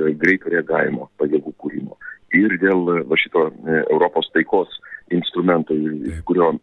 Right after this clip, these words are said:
Speaker 1: pagrindu mes finansuojame, vat, ir Ukrainos, e, ginkluotąsias pajėgas ir panašiai. Tai yra neregėti dalykai, i-, i-, dėl ko anks-, anksčiau ginčiojomės metų metais, dabar priimama per, per mėnesį. Tai aš labai tikiuosi, kad, e, galbūt toks,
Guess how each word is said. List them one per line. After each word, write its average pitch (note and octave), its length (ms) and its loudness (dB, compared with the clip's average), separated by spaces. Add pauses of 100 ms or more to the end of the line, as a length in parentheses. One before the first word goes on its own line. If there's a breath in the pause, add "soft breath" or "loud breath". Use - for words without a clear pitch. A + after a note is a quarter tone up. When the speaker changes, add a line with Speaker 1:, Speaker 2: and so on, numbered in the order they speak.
(140)
Speaker 1:
pagrindu E2+ 480 -2
mes D#2+ 220 0
finansuojame, E2 640 2
vat, D2 200 -4
ir D2+ 120 -4 (240 loud breath)
Ukrainos, - 560 0
e, D#2 180 -2
ginkluotąsias D#2 640 -2
pajėgas D#2+ 440 0
ir - 100 -8
panašiai. D#2 400 0 (240 loud breath)
Tai F#2 180 -2
yra A#2+ 80 2
neregėti D3 480 0
dalykai, F3 380 -4 (300 loud breath)
i-, - 200 -6
i-, - 180 -8 (140)
dėl A2+ 240 0
ko E3+ 140 2
anks-, B2 180 -2
anksčiau C3+ 320 0
ginčiojomės C3 520 -2
metų F3+ 480 -2
metais, F3+ 480 0
dabar - 320 -2
priimama D#3 440 -2
per, B2+ 240 0 (320 loud breath)
per - 180 2
mėnesį. F3 400 0
Tai F#2 160 -6 (320 loud breath)
aš F#2 220 2
labai G#2+ 160 2
tikiuosi, G#2+ 400 -2
kad, A2 160 -2
e, G#2+ 240 0
galbūt G#2 320 0
toks, - 200 -6